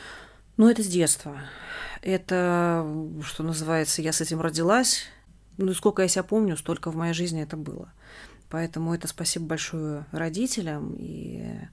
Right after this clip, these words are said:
мама всегда интересовалась искусством. У нас в библиотеке всегда было много альбомов по искусству. И я помню, что когда я еще плохо читала, но уже знала буквы, я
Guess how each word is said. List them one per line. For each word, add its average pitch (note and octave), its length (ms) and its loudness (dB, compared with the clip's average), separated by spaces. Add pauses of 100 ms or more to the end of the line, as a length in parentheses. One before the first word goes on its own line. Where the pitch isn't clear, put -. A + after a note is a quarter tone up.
(380)
мама F3 260 4
всегда E3 340 -2
интересовалась D#3+ 680 -2
искусством. F#3 760 -2
У D3+ 80 0
нас - 460 0
в D3+ 160 -10
библиотеке D#3+ 640 -4
всегда D#3 360 -6
было D3+ 260 -4
много D3+ 500 -4
альбомов F#3 640 0 (420)
по F3+ 120 0
искусству. D#3 760 -6 (400)
И E3+ 80 -10
я D#3+ 240 -4
помню, E3 300 -2
что - 140 -8
когда D#3+ 260 -4
я E3 200 -2
еще D#3 400 -2 (280)
плохо F3+ 280 -2
читала, C4 500 0
но D#3+ 140 -2
уже E3+ 200 -2
знала E3 280 0
буквы, E3 560 -4 (580)
я E3 960 -2